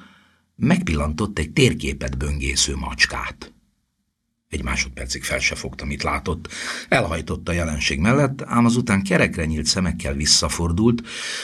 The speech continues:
A Privet Drive sarkán valóban ott ült egy nőstény macska, de térképnek már nyoma sem volt.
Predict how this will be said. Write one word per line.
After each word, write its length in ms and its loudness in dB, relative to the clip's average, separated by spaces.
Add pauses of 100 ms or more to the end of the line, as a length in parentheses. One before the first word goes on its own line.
A 120 2
Privet 320 6
Drive 240 2
sarkán 440 2
valóban 440 2
ott 280 -6
ült 180 -2
egy 100 -2
nőstény 540 2
macska, 520 -2 (280)
de 180 0
térképnek 640 0
már 180 2
nyoma 280 -2
sem 300 -4
volt. 340 -16